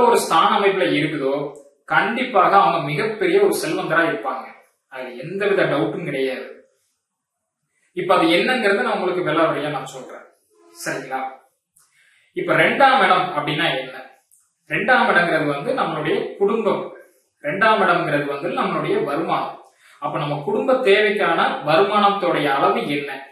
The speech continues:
அப்படிங்கிற குறிக்கூடிய பாவம் தான் ரெண்டாம் இடம். அப்ப இந்த ரெண்டாம் இடம் வந்து நீங்க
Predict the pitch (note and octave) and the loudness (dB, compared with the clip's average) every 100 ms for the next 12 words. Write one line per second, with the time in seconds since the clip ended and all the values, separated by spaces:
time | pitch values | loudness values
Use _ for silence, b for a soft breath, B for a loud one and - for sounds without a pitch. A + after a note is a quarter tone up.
0 | _ _ - D3 D3 F3 E3+ - F3 F3 | _ _ -8 -4 -2 0 0 -2 -4 -2
1 | D#3 - - - - - - - - - | -2 -2 -4 -2 0 0 -4 -6 -14 -20
2 | _ _ _ _ - - F#3+ F3 E3 G3 | _ _ _ _ -8 -4 0 2 2 4
3 | B3+ B3+ A#3+ G3 G3 F#3+ E3 G3+ G#3 F#3 | 4 4 4 4 4 4 0 -2 -2 -4